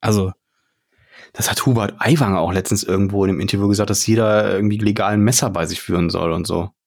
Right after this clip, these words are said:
Speaker 1: Mhm.
Speaker 2: Also der stellvertretende Ministerpräsident von, von Bayern, da hat er irgendwie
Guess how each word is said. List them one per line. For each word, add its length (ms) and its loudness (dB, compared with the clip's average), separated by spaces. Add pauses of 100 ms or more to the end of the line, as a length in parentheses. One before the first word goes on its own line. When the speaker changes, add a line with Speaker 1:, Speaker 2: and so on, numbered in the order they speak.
(720)
Speaker 1:
Mhm. 280 0
Speaker 2:
Also 140 0
der 120 2
stellvertretende 540 0
Ministerpräsident 600 0
von, 160 -2
von 200 -2
Bayern, 380 0
da 140 0
hat 60 0
er 80 0
irgendwie 360 0